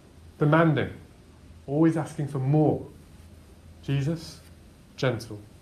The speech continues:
lowly, forgiving. Tim Keller summarizes it wonderfully. I've changed some of the words to reflect the yoke language, but he says,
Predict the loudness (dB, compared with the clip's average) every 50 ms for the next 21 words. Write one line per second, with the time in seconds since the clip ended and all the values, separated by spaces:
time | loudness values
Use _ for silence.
0 | -20 -20 -20 -20 -20 -20 -20 -14 -6 -2 -2 0 0 -2 -4 -8 -14 -18 -20 -20
1 | -20 -20 -20 -20 -20 -12 -6 -2 0 0 0 0 -4 -10 -12 -18 -20 -20 -20 -20
2 | -20 -20 -20 -20 -20 -20 -20 -20 -20 -20 -20 -20 -20 -20 -20 -20 -20 -20 -20 -10
3 | -2 0 2 2 2 4 4 4 4 4 2 0 0 0 0 2 2 2 2 2
4 | 0 -2 -6 -4 -2 -2 -2 -2 -4 -4 -4 -4 -2 -2 -2 -4 -8 -10 -14 -8
5 | 0 0 0 0 0 -2 -2 -2 0 2 4 4 4 2 0 -6 -16 -14 -8 -4
6 | -2 -2 -2 -2 -2 -4 -4 -2 -2 0 2 2 0 0 -2 -6 -8 -8 -8 -8
7 | -10 -12 -12 -14 -20 -20 -20 -20 -20 -12 -8 -6 -6 -6 -4 -2 -4 -4 -4 -8
8 | -14 -18